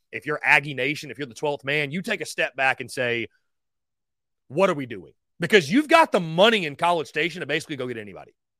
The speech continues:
Like, if you find the right guy, that thing's gonna work.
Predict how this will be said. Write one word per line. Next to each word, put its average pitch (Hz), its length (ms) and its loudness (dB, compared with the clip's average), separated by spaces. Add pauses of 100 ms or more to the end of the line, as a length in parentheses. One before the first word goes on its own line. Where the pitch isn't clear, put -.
(120)
Like, 131 280 -2 (1120)
if 165 160 -2
you 254 60 -6
find 311 360 4
the 294 60 2
right 262 280 2
guy, 233 320 4
that 208 180 0
thing's 226 220 -2
gonna 170 200 -2
work. 147 460 0